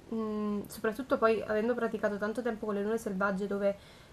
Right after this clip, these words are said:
si era quanto più neutrali possibili, mi piace invocare appunto la, le divinità in generale, come Dio e Dea, come appunto forze della natura, come,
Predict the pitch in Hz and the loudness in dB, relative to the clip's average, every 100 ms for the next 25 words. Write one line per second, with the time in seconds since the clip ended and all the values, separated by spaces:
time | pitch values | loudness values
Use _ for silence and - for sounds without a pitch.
0 | - - - 233 214 208 214 208 - 247 | -20 -12 4 6 8 6 2 -2 0 4
1 | 254 233 220 202 214 - 208 185 208 233 | 4 6 4 2 -4 -6 -4 -2 0 0
2 | 294 - - - 339 349 254 240 240 233 | -2 -12 -20 -4 4 8 8 8 4 6
3 | 233 214 214 214 220 214 196 214 208 202 | 8 8 8 2 -2 -2 -2 0 2 2
4 | 202 214 - 58 - - - - - 262 | 2 -2 -2 -6 -10 -12 -16 -8 0 2
5 | 285 277 254 214 202 208 214 208 190 196 | 4 4 6 4 4 2 4 8 8 6
6 | 220 254 240 190 202 196 180 196 190 202 | 2 2 2 2 0 0 2 2 2 0
7 | 214 208 208 190 - - 220 214 214 233 | -2 0 0 -2 -4 -6 -8 -4 0 0
8 | 233 247 214 208 208 208 233 208 202 208 | 0 -2 0 2 2 0 -2 0 0 0
9 | 202 208 202 | 0 0 -2